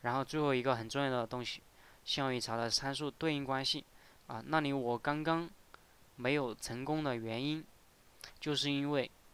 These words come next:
信号与槽的参数不匹配。啊，这个是很多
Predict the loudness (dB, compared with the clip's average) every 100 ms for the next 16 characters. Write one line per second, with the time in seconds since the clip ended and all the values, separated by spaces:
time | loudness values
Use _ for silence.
0 | -20 -6 -2 0 2 0 -2 -2 0 0
1 | -2 -4 -6 -8 -18 -8 -6 -6 -4 -6
2 | -6 -18 -20 -20 -20 -20 -20 -20 -20 -20
3 | -20 -20 -20 -20 -20 -20 -20 -20 -20 -20
4 | -20 -20 -20 -20 -20 -20 -18 -18 -4 -4
5 | 0 0 6 6 6 2 0 0 -2 -4
6 | -6 -14 -16 -8 -4 -4 0 2 2